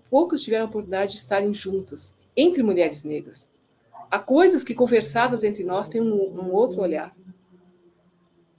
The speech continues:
E também há coisas que são, parecem muito simples, gente, mas têm um impacto. Nós já tivemos cursistas, muitas dizerem, por exemplo, que pela primeira vez tiveram professoras negras.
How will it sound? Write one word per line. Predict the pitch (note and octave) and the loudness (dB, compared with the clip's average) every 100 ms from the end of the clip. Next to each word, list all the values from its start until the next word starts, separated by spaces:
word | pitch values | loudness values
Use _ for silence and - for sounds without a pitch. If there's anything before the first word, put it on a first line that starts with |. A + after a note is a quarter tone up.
| _ _ - - | _ _ -20 -14
E | - A3+ | -8 2
também | C4+ A#3+ A3 B3 | 4 4 2 0
há | C#4 | 0
coisas | C4+ C4 D4+ | 2 2 2
que | D4+ D#4+ | -4 -6
são, | - D#4+ D#4 | -4 -2 -2
parecem | C4+ D4 D4+ D4 | 4 4 2 -2
muito | D4 | -4
simples, | B3 - B3 F4+ E4 G3 | -6 -6 -4 -4 -6 -8
gente, | F#3 F#3+ | -8 -10
mas | G#3+ | -8
têm | C#4 | -4
um | C4+ | -4
impacto. | - G3 A3+ C4 _ _ _ _ _ _ - | -4 -8 -8 -10 _ _ _ _ _ _ -6
Nós | G#3+ | -2
já | C#4 | 0
tivemos | C#4+ D#4+ - | 0 0 -2
cursistas, | B3+ - - C4+ F4 - D#3 - - _ _ - | -6 -6 -2 0 0 -2 -8 -10 -16 _ _ -2
muitas | B3 F4+ C#4+ | 2 4 2
dizerem, | B3 G#3+ C4+ C4+ | 2 4 4 4
por | A#3+ | 2
exemplo, | B3+ C4 | 0 0
que | C4+ | 0
pela | C4 C4 | 0 0
primeira | C4 B3 A#3+ D#4 G4 F#4+ | 0 0 2 2 0 -2
vez | B3+ A#3+ B3+ | 0 -2 0
tiveram | B3 A#3+ | 0 -2
professoras | B3 A#3+ A3+ - G#3+ A3 | -4 -6 -6 -4 -6 -4
negras. | G3 F#3 F3 C#3+ - - | -4 -4 -4 -8 -16 -18